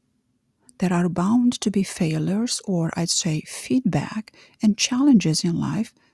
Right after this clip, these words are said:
despite your best efforts. So take them in your stride. So you can maintain a diary and note down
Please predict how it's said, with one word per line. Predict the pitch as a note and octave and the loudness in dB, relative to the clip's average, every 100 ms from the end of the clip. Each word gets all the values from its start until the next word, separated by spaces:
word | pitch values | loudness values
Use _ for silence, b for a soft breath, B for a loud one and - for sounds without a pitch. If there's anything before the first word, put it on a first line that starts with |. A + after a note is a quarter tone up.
| _ | _
despite | - A#3+ - - A#3 C4 G3+ | -4 -2 -2 -2 -2 -2 -2
your | |
best | F3 C#3+ D3+ - | -2 -2 -4 -4
efforts. | F3+ G#3 - - - - - _ _ _ _ _ _ _ _ - | -6 -6 -8 -14 -8 -8 -8 _ _ _ _ _ _ _ _ -12
So | - F3+ b b _ - | -6 -6 b b _ -8
take | A#3 C#4 - | -4 -4 -2
them | E3 E3+ - b b - | 0 0 -2 b b -2
in | G3 A#3 A3+ | 2 4 2
your | F3+ F3+ G#3 | -2 -4 -4
stride. | - - - D3 C#3+ C#3+ - _ _ _ _ _ _ _ _ _ _ _ _ _ _ _ - | -8 -8 -6 -4 -4 -8 -14 _ _ _ _ _ _ _ _ _ _ _ _ _ _ _ -10
So | - | -4
you | B3+ | 0
can | D#4+ C#4+ | 6 8
maintain | D#4+ B3 - C4 B3+ | 8 6 4 2 2
a | |
diary | A3 G#3+ G#3+ A3 F3+ - B B _ | 2 2 2 2 0 -2 B B _
and | G#3 F#3 | 0 2
note | G3+ A#3 G3+ | 0 -2 -2
down | F#3+ G3 | -2 -4